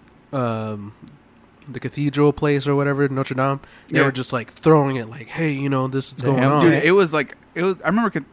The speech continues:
Speaker 2: the cathedral being, like, on K B T X.
Speaker 3: Yeah.
Speaker 1: Yeah.
Speaker 3: What's crazy is,
Speaker 2: I've
Speaker 3: like,
Speaker 2: never even seen the Amazon on K B T X.
Speaker 3: so-,
Speaker 1: Yeah.
Speaker 3: somebody, somebody posted a video of, like,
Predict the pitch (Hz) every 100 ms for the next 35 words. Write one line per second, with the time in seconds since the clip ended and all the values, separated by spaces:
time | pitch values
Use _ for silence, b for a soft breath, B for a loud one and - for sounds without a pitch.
0 | _ - - 175 175 165 139 147 143 131
1 | 135 156 127 120 147 160 156 143 - -
2 | 120 117 101 113 156 120 107 - _ _
3 | _ 131 - 165 139 131 120 120 165 160
4 | 147 139 151 135 139 131 123 135 139 127
5 | 123 135 123 - - 165 135 107 - 151
6 | 135 127 127 147 135 120 120 - 127 -
7 | 107 107 120 113 110 101 104